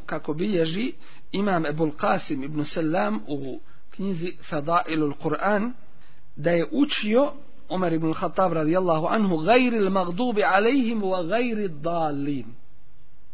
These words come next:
Kako je to tako učio? Ovo se zove kirae tefsirije. To jeste, učili su na način kako tumači Kur'an.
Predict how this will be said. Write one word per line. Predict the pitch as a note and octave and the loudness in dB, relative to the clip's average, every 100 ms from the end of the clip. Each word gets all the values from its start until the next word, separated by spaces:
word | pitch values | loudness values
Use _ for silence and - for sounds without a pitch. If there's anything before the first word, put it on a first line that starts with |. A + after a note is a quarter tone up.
| - - - - - - - - - | -6 -6 -6 -6 -6 -6 -6 -6 -6
Kako | F3 E3+ | -6 -4
je | E3+ | -4
to | - D3+ | -4 -4
tako | D3+ D3 D#3+ | -4 -4 -4
učio? | D#3+ - D#3+ - - - - | -4 -4 -6 -6 -6 -6 -4
Ovo | F#3+ G3+ F3+ | -2 -2 -4
se | F3 | -4
zove | C#3 E3+ G3+ A3+ C#4+ - - - - | -4 -2 0 0 -2 -4 -6 -6 -6
kirae | - E3+ E3 G3+ - - - | -2 2 4 4 4 0 0
tefsirije. | F#3 - - F3 D3 D3 C#3+ B2+ - - - - - - - - - | 0 0 -2 0 0 0 -2 -4 -4 -6 -6 -6 -6 -6 -6 -6 -4
To | G3 F3 | -2 0
jeste, | G#3+ C#4+ - G#3+ - | 0 0 -2 -4 -2
učili | C4 - C4 B3+ A#3 | -4 -2 -2 0 -2
su | - A3 | -4 -4
na | G3 F#3 | -2 -2
način | F#3+ A3 C#4 C4 D4 E4+ F4 - - - - - - - | -2 -2 -2 0 2 2 2 -2 -4 -6 -6 -6 -6 -6
kako | - A#3+ B3 A3+ | -2 0 0 -2
tumači | C4+ C#4 G#3+ F3 - D3 - | 2 4 4 2 0 -4 -4
Kur'an. | D3+ - - F3 E3 | -4 -4 -6 -6 -6